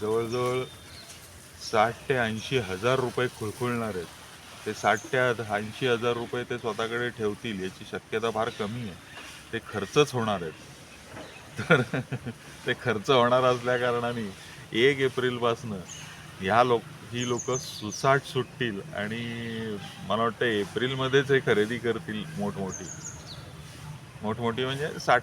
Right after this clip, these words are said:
ते ऐंशी हजारापर्यंतची वस्तू, किंवा आता खरेदी करायला माणूस सुटला की तो थोडंफार जास्तीही खरेदी करतो. त्यामुळे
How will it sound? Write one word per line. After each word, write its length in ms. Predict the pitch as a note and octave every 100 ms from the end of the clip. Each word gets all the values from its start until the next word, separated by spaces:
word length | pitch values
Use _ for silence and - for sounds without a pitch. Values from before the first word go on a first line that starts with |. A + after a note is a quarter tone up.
| -
ते 60 | C3
ऐंशी 280 | A#2+ A#2+
हजारापर्यंतची 760 | B2 A2+ A#2+ A#2+ A#2+ A#2+ A#2 B2
वस्तू, 340 | A#2+ B2 C#3
किंवा 460 | C3+ D#3+ B1+ - C#3
आता 180 | C3+ C#3+ -
खरेदी 260 | B2 C3 C#3+
करायला 340 | C#3+ D3 D3
माणूस 300 | C#3+ C#3+ C#3+
सुटला 300 | C#3 C#3+ C#3+
की 120 | C#3
तो 160 | C#3+ C#3
थोडंफार 440 | C#3 C3 C#3+ C#3
जास्तीही 400 | C3+ B2 - C#3 C3
खरेदी 320 | A2+ A2 G#2
करतो. 340 | F#2+ F2+ F2
त्यामुळे 380 | F2+ F#2+ G2+